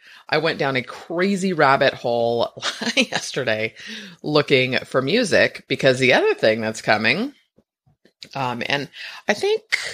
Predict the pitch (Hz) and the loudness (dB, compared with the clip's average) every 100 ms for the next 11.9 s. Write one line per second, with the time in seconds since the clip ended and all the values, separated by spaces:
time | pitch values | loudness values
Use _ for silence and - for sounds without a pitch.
0 | - _ _ _ - _ _ 180 - 196 | -14 _ _ _ -20 _ _ -4 -2 0
1 | 156 123 - 196 175 151 - 139 143 - | 0 0 0 0 0 -2 2 2 2 -2
2 | 123 156 131 135 101 107 113 - 160 127 | -4 -2 -2 0 0 0 -2 -2 -2 0
3 | 123 107 - 139 - 330 640 - - 277 | 2 2 2 0 2 0 -2 -4 -6 -8
4 | 214 - 151 139 143 214 202 151 147 139 | -10 -8 -8 -4 0 2 2 2 0 0
5 | 123 - 120 123 127 117 113 120 113 123 | 0 -2 -4 -4 0 0 0 -2 -2 0
6 | 113 113 113 117 - 110 110 107 117 117 | 0 0 -2 -6 -4 -2 -2 0 0 0
7 | 117 110 113 - 113 113 110 160 214 208 | -4 -8 -10 -8 -8 -8 -4 2 4 6
8 | 202 196 196 147 131 120 120 123 - - | 6 4 0 0 0 0 0 -4 -10 -20
9 | - - 131 131 127 117 - 113 110 - | -16 -4 0 0 0 -2 -2 -2 -2 -4
10 | 151 190 214 170 131 120 120 - 147 - | 0 2 4 4 4 4 2 0 -4 0
11 | 160 - 117 117 - - 123 110 | -2 0 2 2 -2 2 2 2